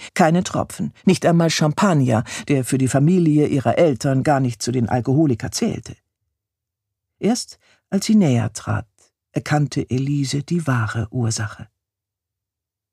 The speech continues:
Als es acht Uhr durch war, winkte Ophelie den Diener heran.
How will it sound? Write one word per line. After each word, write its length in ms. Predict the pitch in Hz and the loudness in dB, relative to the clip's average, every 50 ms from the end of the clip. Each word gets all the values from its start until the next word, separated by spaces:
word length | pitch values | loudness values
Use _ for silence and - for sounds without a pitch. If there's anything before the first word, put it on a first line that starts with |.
| _ _ _ _ _ _ _ _ _ _ _ _ _ _ _ _ _ _ _ _ _ _ _ _ _ _ _ _ _ _ _ _ _ _ _ | _ _ _ _ _ _ _ _ _ _ _ _ _ _ _ _ _ _ _ _ _ _ _ _ _ _ _ _ _ _ _ _ _ _ _
Als 160 | - 214 - | -2 0 0
es 100 | 247 - | 2 2
acht 280 | - 226 226 - - - | 2 2 0 0 0 2
Uhr 160 | 233 233 233 | 4 4 4
durch 360 | 202 190 175 175 175 - - | 4 4 4 4 2 2 2
war, 340 | 202 190 196 208 226 233 190 | 2 2 4 4 4 4 4
winkte 360 | 190 208 220 - - 202 139 | 4 4 2 2 0 0 0
Ophelie 540 | 170 165 - - 175 170 156 151 147 156 156 | 0 0 0 0 0 2 2 2 2 2 2
den 160 | 160 151 143 | 2 0 0
Diener 320 | 139 120 110 - - 117 110 | 0 -2 -2 -2 -2 -2 -2
heran. 380 | 104 - - - 76 76 - | -2 -4 -6 -8 -10 -10 -12